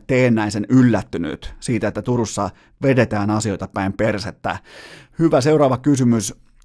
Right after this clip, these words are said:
Menettikö Jokereiden Antti Niemi ykkösveskarin paikkansa viikonloppuna? No, niin. Janis Kalnins, ö, kuitenkin viimeiset kymmenen vuotta torjunut vähintään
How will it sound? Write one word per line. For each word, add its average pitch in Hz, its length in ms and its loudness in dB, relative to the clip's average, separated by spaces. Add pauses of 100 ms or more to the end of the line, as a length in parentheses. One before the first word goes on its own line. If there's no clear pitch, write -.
Menettikö 185 440 0
Jokereiden 135 440 4
Antti 131 280 0
Niemi 120 300 0
ykkösveskarin 110 720 -2
paikkansa 107 600 -2
viikonloppuna? 107 880 0 (680)
No, 127 400 2 (640)
niin. 117 540 2 (280)
Janis 147 280 4
Kalnins, 135 560 0 (540)
ö, 113 240 -12
kuitenkin 135 440 -2
viimeiset 139 380 2
kymmenen 139 500 4
vuotta 107 280 -2
torjunut 110 460 0
vähintään 110 800 2